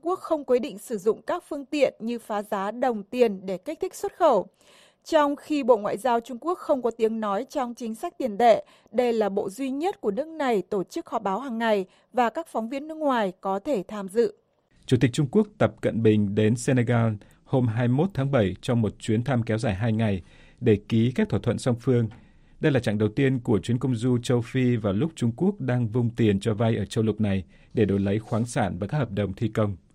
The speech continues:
Speaker 2: Trung Quốc giờ giao thương với châu Phi nhiều hơn bất kỳ quốc gia nào khác. Chuyến đi của ông Tập, chuyến công du nước ngoài thứ hai của ông kể từ khi bắt đầu nhiệm kỳ thứ hai, theo các quy định mới, bãi bỏ thời hạn nhiệm kỳ, cũng sẽ đưa ông đến Rwanda và Nam Phi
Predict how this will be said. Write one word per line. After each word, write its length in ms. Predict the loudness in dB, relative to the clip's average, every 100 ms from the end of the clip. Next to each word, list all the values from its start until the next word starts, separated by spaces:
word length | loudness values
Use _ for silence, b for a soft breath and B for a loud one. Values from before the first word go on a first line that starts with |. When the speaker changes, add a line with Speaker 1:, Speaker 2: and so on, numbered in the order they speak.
| b b b b
Speaker 2:
Trung 180 | 0 0
Quốc 200 | 2 0 0
giờ 280 | 2 4 4
giao 220 | 2 -2
thương 340 | 0 0 0
với 220 | 2 0
châu 200 | 0 -2
Phi 320 | -2 -2 0 2
nhiều 240 | 4 4
hơn 340 | 2 0 0 -2
bất 160 | -2
kỳ 120 | -2
quốc 160 | -2 -2
gia 160 | -2 0
nào 160 | -2
khác. 260 | -2 -4 -4 _ b b b b
Chuyến 160 | -2 2
đi 140 | 2
của 120 | 2 0
ông 140 | 0
Tập, 200 | -2 -2 -6 -8
chuyến 140 | -4
công 160 | -2 -2
du 80 | -2
nước 100 | 0
ngoài 220 | 0 -2
thứ 120 | -2
hai 300 | -4 -2 -2
của 160 | -2 2
ông 240 | 2 2 -2 B B
kể 100 | -2
từ 120 | 0 0
khi 200 | -2 -2
bắt 160 | 0
đầu 100 | 0
nhiệm 200 | 2 0
kỳ 140 | -2 -2
thứ 120 | 0
hai, 300 | 0 0 -2 b b -4
theo 180 | -2
các 140 | 0 -2
quy 120 | -2
định 200 | 0 0
mới, 300 | 0 0 -2 -6 b b b -2
bãi 160 | 0
bỏ 340 | 2 2 2 0
thời 140 | -4 -2
hạn 160 | -2
nhiệm 160 | -2 -2
kỳ, 320 | 2 2 2 -4 b b -2
cũng 140 | -2
sẽ 140 | 0
đưa 140 | -2 0
ông 280 | 2 0 2
đến 500 | 2 2 0 -4 -2
Rwanda 680 | 0 2 2 2 2 0
và 120 | 0 0
Nam 160 | 0
Phi 320 | 0 0 0